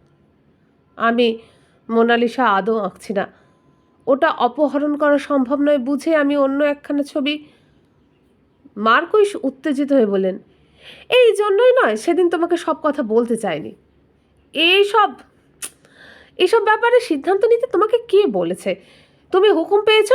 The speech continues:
তামিল করে যাবে। আমি কিভাবে কি করব তা তুমি ভাবতে বসলে কেন?" "আপনি এখনো ওই ছবিখানার কথাই ভাবতে পারছেন?" "নিশ্চয়ই।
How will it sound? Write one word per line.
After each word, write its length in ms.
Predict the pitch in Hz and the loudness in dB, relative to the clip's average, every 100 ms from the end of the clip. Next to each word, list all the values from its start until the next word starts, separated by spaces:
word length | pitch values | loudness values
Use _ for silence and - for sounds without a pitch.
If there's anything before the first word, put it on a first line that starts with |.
| 571 - | 0 0
তামিল 320 | 330 370 440 | 0 0 0
করে 240 | 254 202 190 | -2 -2 -2
যাবে। 340 | 190 170 - _ _ _ _ _ - | -2 -4 -8 _ _ _ _ _ -2
আমি 300 | 285 339 403 | 0 2 0
কিভাবে 480 | - 269 269 294 311 | 0 -2 0 -2 -4
কি 160 | 320 | -6
করব 560 | 302 - 226 233 415 453 - _ _ | -6 2 2 2 0 -2 -8 _ _
তা 180 | 262 262 - - | -2 -2 -4 0
তুমি 280 | 359 403 | 4 4
ভাবতে 360 | 330 277 233 240 | 2 0 -2 0
বসলে 320 | 233 233 240 | 0 -2 -4
কেন?" 200 | 226 196 - - _ _ _ _ _ _ _ _ _ _ _ _ _ _ _ _ - | -6 -8 -10 -14 _ _ _ _ _ _ _ _ _ _ _ _ _ _ _ _ -6
"আপনি 400 | 247 247 392 403 | -4 0 4 4
এখনো 460 | 262 247 - 370 392 | 4 -2 0 2 2
ওই 160 | 339 | 2
ছবিখানার 640 | 339 - 370 - 403 415 403 | 0 -2 -2 -2 -2 -2 -2
কথাই 300 | 403 403 466 | -2 0 0
ভাবতে 300 | 392 403 427 | 2 0 2
পারছেন?" 440 | 480 523 453 240 196 - _ _ _ _ 254 | 2 2 0 -4 -4 -12 _ _ _ _ 0
"নিশ্চয়ই। 480 | 403 403 269 - | 2 2 0 0